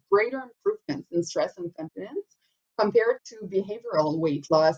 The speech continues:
interventions only that we see at the bottom, at the bottom right. So the implications of these results is that weight loss appears to be an effective treatment for incontinence management in women with obesity,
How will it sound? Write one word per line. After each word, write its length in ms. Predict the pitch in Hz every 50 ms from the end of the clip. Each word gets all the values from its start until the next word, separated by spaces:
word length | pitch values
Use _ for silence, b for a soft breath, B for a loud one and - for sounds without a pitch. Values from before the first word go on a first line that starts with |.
| _ _
interventions 720 | 175 175 165 - 156 151 151 139 160 165 - 160 170 170 -
only 300 | 175 160 160 165 170 175
that 220 | 170 165 156 - _
we 80 | 180
see 160 | 170 170 _ 180
at 140 | 165 156
the 80 | 170 160
bottom, 420 | 156 156 147 143 139 - 139 135 139 _ _ _ 180
at 160 | 165 160 165
the 100 | 151 165
bottom 280 | 151 156 147 143 139 131
right. 160 | 131 123 - - _ _ _ _ _ _ _ _ _ _ _ _ _ _ _ _
So 140 | - - 190
the 120 | 190 208
implications 580 | 202 208 214 - _ - 247 285 - 381 381 370
of 140 | 370 294 247
these 260 | 240 233 214 - -
results 400 | 208 196 190 208 214 226 240 247
is 100 | 233 -
that 200 | - 160 156 - _
weight 320 | - 175 185 226 294 285 -
loss 160 | 277 269 277 -
appears 520 | 220 - _ _ 220 233 285 359 392 - -
to 120 | - 254
be 160 | 190 196 190
an 80 | 185 175
effective 440 | 165 165 - 175 170 - 175 - _
treatment 480 | - - 170 - - 165 165 180 180
for 120 | _ 170 165
incontinence 680 | 160 165 160 _ 165 170 - 175 175 160 151 - _
management 560 | - 165 165 151 151 160 - - 170 180 190
in 160 | - 202 196 190
women 380 | 175 170 165 160 156 165 160
with 240 | 160 156 147 - - _ -
obesity, 640 | 160 - 147 151 170 170 196 202 247 254 311 453